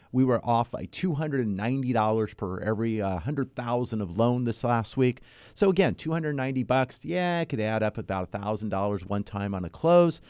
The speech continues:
But again, we gain that, we lose that, and it's our goal and our job at United Mortgage Corporation of America to gain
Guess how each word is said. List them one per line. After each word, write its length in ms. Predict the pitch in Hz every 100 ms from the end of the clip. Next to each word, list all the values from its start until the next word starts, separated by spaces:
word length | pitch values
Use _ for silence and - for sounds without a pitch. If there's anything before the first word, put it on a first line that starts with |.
| - -
But 100 | 160
again, 260 | 180 175 165
we 120 | 143
gain 280 | 117 123 139
that, 300 | 135 135 -
we 140 | 98 107
lose 280 | 98 113 -
that, 280 | 117 113 -
and 100 | 98
it's 140 | 87
our 180 | 104 117
goal 380 | 101 113 113 110 _ -
and 120 | 92
our 160 | 101
job 420 | 107 107 104 107 80
at 120 | 87
United 540 | 80 73 90 104 101 -
Mortgage 400 | 85 101 95 -
Corporation 560 | - 135 131 110 101 90
of 60 |
America 500 | 90 98 101 104 110 98 _ -
to 100 | 120
gain 460 | 92 113 110 110